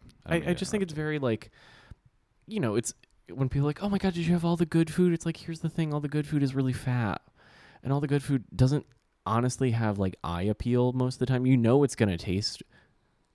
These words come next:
Speaker 2: amazing or at least funky and be a weird, like, novelty.
Speaker 1: Sure.
Speaker 2: 'Cause the history of this kind of, like,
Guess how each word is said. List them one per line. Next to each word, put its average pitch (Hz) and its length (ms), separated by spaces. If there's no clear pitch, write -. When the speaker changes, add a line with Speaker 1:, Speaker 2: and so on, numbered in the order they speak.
Speaker 2:
amazing 110 520
or 104 160
at 85 80
least 151 220
funky 120 500
and 110 80
be 104 80
a 101 80
weird, 101 480
like, 101 220
novelty. 95 680
Speaker 1:
Sure. 101 300
Speaker 2:
'Cause 156 180
the - 140
history 147 320
of 98 100
this 101 160
kind 98 220
of, 87 160
like, 87 180